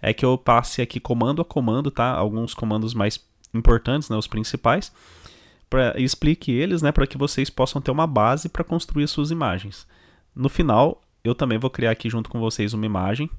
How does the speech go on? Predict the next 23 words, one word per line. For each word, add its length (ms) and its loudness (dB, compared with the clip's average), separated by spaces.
Nós 200 2
vamos 280 2
aqui 180 -2
estruturar 460 0
o 20 2
nosso 260 -2
Dockerfile, 640 0
né? 100 -2
Depois 320 0
vamos 380 -2
construir 480 0
essa 180 -4
imagem 400 -2
com 240 -4
o 20 -2
Docker 320 2
Build 420 0
e 380 -2
depois 400 -2
vamos 220 -6
rodar 320 2
essa 200 -4
imagem 400 -4